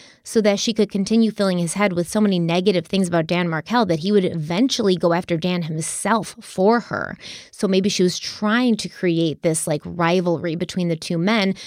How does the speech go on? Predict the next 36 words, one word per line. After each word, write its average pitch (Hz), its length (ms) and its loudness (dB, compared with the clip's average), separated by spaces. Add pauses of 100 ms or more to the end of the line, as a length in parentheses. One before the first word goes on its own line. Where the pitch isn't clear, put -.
(160)
to 202 140 -2
the 190 100 2
point 220 260 2
where, 180 160 2
'cause 175 160 -8
she 180 200 -4
knew, 208 440 2 (440)
you 175 80 -2
know, 180 140 2
that, 165 380 0
that 165 220 -4
Jeff 175 300 -2
was 175 200 2
completely, 190 960 -2 (600)
like, 165 200 -2
obsessed 190 540 -2
with 175 140 0
her. 170 220 0 (220)
Wendy 190 320 2
knew 190 240 4
she 302 160 -2
was 202 140 0
able 170 220 -2
to 165 80 -6
cast 156 360 -4
a 165 60 -4
spell 156 300 -2
on 151 200 -4
men. 170 220 0
She 226 160 -2
even 233 200 4
bragged 220 680 0
to 233 140 0
Jeff 233 300 -2
about 156 340 2
it. - 160 -10